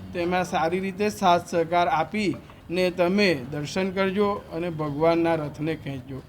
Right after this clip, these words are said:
પ્રતિવર્ષ આ વરઘોડો કહાર સમાજ દ્વારા, અ, પાલખી ઊંચકવામાં આવે તેમજ રથ ખેંચવામાં આવે છે. પ્રતિવર્ષે પંચાલ સમાજ દ્વારા આ રથને, પાલખીને, અ, ફિટ કરીને તૈયાર કરવામાં આવે છે.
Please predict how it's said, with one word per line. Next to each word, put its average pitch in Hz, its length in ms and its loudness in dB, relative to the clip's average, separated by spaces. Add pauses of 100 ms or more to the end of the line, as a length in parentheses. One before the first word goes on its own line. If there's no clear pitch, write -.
(460)
પ્રતિવર્ષ 208 600 0
આ 190 120 6
વરઘોડો 185 500 0
કહાર 170 380 2
સમાજ 170 380 0
દ્વારા, 175 640 4 (340)
અ, 165 520 2
પાલખી 156 360 -6
ઊંચકવામાં 175 640 2
આવે 170 160 4
તેમજ 165 400 -4
રથ 156 200 -6 (100)
ખેંચવામાં 170 540 0
આવે 170 200 2
છે. 180 260 0 (460)
પ્રતિવર્ષે 190 800 0
પંચાલ 180 520 0
સમાજ 185 360 -4
દ્વારા 180 480 4 (300)
આ 170 200 4
રથને, 185 460 0
પાલખીને, 190 800 -2 (340)
અ, 165 320 2 (180)
ફિટ 190 260 -4
કરીને 180 360 0
તૈયાર 160 400 -4
કરવામાં 165 480 0
આવે 170 200 4
છે. 185 300 -2